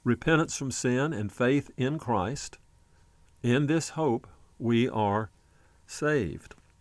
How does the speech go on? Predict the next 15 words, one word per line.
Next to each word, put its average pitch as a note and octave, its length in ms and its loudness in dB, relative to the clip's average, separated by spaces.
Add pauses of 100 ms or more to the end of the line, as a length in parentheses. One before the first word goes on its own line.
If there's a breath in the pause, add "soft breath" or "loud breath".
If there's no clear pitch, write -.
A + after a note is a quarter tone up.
(760)
There's A2+ 200 0
another A#2+ 300 0
passage A2+ 540 -4
that G2+ 220 0 (1300 loud breath)
he A2+ 100 -6
talks B2 320 0
about, A2 380 -2
that G#2+ 240 -2
he A2 100 2
gives A2+ 380 0
in G#2 100 -4
Second A#2+ 360 -2
Corinthians A#2 580 -4 (140)
chapter - 360 -2
five, A#2+ 640 -2